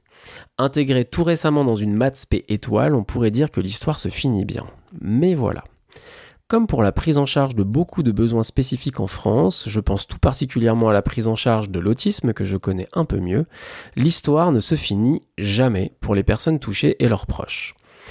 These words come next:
Tous les ans, ma sœur et mon beau-frère, à un échelon ou à un autre des établissements scolaires, ont eu à renégocier les conditions d'accueil en classe de leur enfant face à celles ou ceux qui commenceront par dénoncer ou même refuser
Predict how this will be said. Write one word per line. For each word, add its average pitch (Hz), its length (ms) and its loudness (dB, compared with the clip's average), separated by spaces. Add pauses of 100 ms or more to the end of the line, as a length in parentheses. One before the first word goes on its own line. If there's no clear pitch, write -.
(380)
Tous 214 140 -2
les 143 180 2
ans, 117 180 4
ma 131 120 4
sœur 131 300 0
et 123 40 4
mon 101 140 0
beau-frère, 113 600 0
à 98 60 0
un 98 200 2
échelon 117 480 2
ou 101 60 4
à 95 80 4
un 101 160 4
autre 127 160 2
des 104 140 0
établissements 139 500 -2
scolaires, 104 580 0
ont 117 160 0
eu 147 140 4
à 107 80 0
renégocier 117 800 0
les 113 80 2
conditions 123 440 0
d'accueil 110 340 2
en 98 100 -2
classe 120 240 0
de 113 80 0
leur 98 180 0
enfant 98 380 -2 (340)
face 170 260 -2
à 143 60 2
celles 120 400 2
ou 135 80 4
ceux 123 240 0
qui 127 160 -2
commenceront 120 580 0
par 104 220 -2
dénoncer 123 580 0
ou 123 120 2
même 110 200 0
refuser 107 640 0